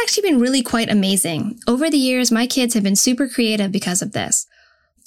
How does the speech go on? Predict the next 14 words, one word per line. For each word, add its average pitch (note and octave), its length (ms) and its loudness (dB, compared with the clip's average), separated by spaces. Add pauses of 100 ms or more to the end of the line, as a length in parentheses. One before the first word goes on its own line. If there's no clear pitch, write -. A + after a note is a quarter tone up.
Or G4+ 260 0
we F#4 100 2
have F4 100 -2
purchased D#4+ 320 -2
clothing D4+ 320 0
items C#4 280 2
that C4+ 80 0
have B3 120 0
lasted A3 320 0
a A#3+ 40 4
year G#3+ 260 2
and G#3 180 2
beyond. F#3 460 0 (1000)
Two, D4 460 0